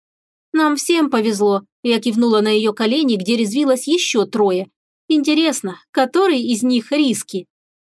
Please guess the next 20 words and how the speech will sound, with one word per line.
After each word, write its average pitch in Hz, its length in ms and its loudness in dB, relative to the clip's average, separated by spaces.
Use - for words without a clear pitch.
«Я 254 400 2
не 277 180 2
знаю», 320 680 2
растерянно 247 540 0
глянув 226 340 0
на 226 80 0
меня, 233 340 2
трогала 226 440 0
троих 269 320 -2
серых 247 320 0
малышей, 302 420 0
кусающих 233 600 -2
друг 214 200 0
друга 220 280 0
за 226 160 0
уши. 190 320 -6
«Он 285 240 2
больше 262 360 2
не 247 160 2
Риски, 247 480 -2